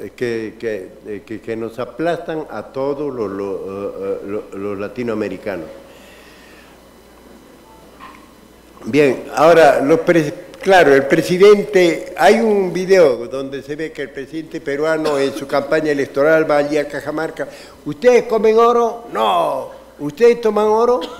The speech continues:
No. Pero todos tomamos agua, nuestros niños toman agua. Lucharé por el agua contra el oro". La gente votó por él y al mes de que estaba de presidente dijo, "Conga vacío, sí".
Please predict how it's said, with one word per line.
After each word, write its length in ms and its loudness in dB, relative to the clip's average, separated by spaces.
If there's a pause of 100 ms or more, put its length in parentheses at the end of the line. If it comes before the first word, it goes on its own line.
No. 440 -6 (320)
Pero 300 4
todos 540 6
tomamos 500 4
agua, 440 6
nuestros 420 2
niños 400 0
toman 320 0
agua. 480 2 (220)
Lucharé 840 6
por 160 2
el 140 2
agua 360 2
contra 260 -4
el 100 -2
oro". 600 0
La 140 -6
gente 260 -4
votó 340 -2
por 160 -6
él 320 -2
y 120 -4
al 160 0
mes 260 -2
de 100 -6
que 60 -18
estaba 240 -2
de 100 -2
presidente 640 -12
dijo, 260 -16 (220)
"Conga 260 -4
vacío, 360 -6
sí". 200 -16